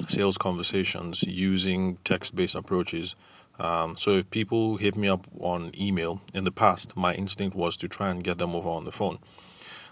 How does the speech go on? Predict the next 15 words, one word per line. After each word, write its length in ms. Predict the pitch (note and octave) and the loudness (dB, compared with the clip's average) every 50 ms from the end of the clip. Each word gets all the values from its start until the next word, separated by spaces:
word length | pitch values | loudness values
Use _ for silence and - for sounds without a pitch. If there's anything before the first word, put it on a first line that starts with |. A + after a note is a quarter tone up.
| - | 0
But 120 | - A2+ A2+ | 4 6 6
I've 120 | A2+ - | 6 6
stopped 180 | - D3+ - - | 4 2 4 4
that 120 | A#2 A2 F#2+ | 4 4 6
habit 300 | G2+ G2+ F#2 F#2 F#2+ F#2 | 6 4 4 4 2 -2
because 260 | F#2 - A2 G2+ F#2 | -2 -2 0 2 2
I've 120 | F#2+ F2+ | 2 2
realized 360 | F#2+ F#2 F#2+ G2 G#2 G2+ F2+ - | 4 2 4 4 2 2 2 0
that 180 | F2+ - - | -2 -2 -4
email 300 | G2 G#2 G2+ G2 G2 F#2+ | -4 -2 0 2 2 2
people 460 | F#2+ - G2 F#2 - - F#2+ F#2 F2+ | 2 0 -2 -4 -2 0 0 0 0
tend 300 | F2+ - - G2 F#2+ F#2+ | 0 -2 -2 -2 -2 0
to 60 | - F2 | -2 -2
want 240 | F2+ F2+ F2+ F2+ - | -2 -2 -2 -2 -4
to 160 | - F2 - | -6 -8 -8